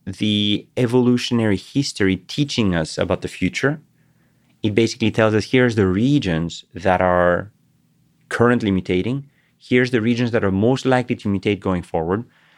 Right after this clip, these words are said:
As you're building a vaccine, here's what you should be focusing on in terms of the most stable regions that are the least likely to mutate. Or here's the newly evolved functions that are the most likely to be important because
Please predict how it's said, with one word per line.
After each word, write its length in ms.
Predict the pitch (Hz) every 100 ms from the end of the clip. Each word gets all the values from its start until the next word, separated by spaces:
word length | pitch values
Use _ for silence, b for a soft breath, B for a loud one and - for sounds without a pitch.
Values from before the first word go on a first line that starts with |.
| b
As 200 | - 127
you're 100 | 139
building 340 | 123 131 127 123
a 40 |
vaccine, 680 | 101 - - 104 120 143 b b b
here's 300 | - 127 117
what 180 | 113 101
you 60 | 90
should 220 | - 117
be 60 | 107
focusing 560 | - 107 113 107 104
on 360 | 92 95 123 139 - _ _ _
in 120 | 101
terms 320 | 95 98 95 98
of 200 | 90 98
the 80 |
most 260 | 90 92 -
stable 480 | - 107 104 107 104
regions 340 | 107 104 110
that 120 | 104
are 40 | 85
the 100 | 85
least 380 | 95 92 - _ -
likely 340 | 85 92 101
to 100 | 95 92
mutate. 340 | 87 101 113 B B B -
Or 320 | 98 98 92 b b
here's 300 | - 107 95
the 180 | 98 90 B _
newly 440 | 95 98 107 110 107
evolved 460 | 90 87 92 98 98
functions 500 | - 98 95 110 104
that 120 | 95
are 40 | 87
the 60 |
most 320 | 87 98 101
likely 300 | 95 92 95
to 80 | 92
be 140 | 85 87
important 640 | 85 - 101 101 113 - _ _ _ -
because 720 | 87 - 95 92 92 - -